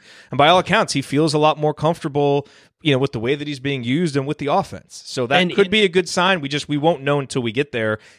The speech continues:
Speaker 1: And I don't know yet how to predict it because the competition just doesn't give us a good enough gauge.
Speaker 2: Right. And we talked about it in the postgame. I said, it's,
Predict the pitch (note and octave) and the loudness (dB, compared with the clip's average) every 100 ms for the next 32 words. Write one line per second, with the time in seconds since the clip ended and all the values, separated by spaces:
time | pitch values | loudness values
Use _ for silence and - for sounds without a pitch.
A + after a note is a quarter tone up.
0 | _ B2 A#2+ D3+ D3+ C#3+ C3 C#3 C#3+ C3+ | _ -4 0 2 2 0 0 2 4 2
1 | - - C3+ B2+ - A2+ A#2 F#3+ A3 A3 | 0 -2 -2 -2 -6 -4 -2 0 0 -2
2 | _ C3+ - B2+ A2+ A#2 - B2 G#2 B2+ | _ -14 -4 -2 -2 -6 -6 -8 -6 -8
3 | - A2 A2 - A2 G#2+ A2 G2+ G#2 G#2+ | -8 -10 -10 -8 -8 -6 -8 -8 -8 -10
4 | G2 F#2 G#2 F#2+ E2+ - _ _ - G#3 | -10 -10 -10 -10 -12 -20 _ _ -4 2
5 | F#3 D#3 D#3+ D#3 C#3+ F#3+ F3 D#3+ C3 A#2+ | 2 2 2 0 2 0 0 0 0 -2
6 | E3 F3+ D#3 B2 C#3 - C3 B2+ C#3 B2 | 0 0 0 -2 0 0 0 -2 -4 -4
7 | - | -4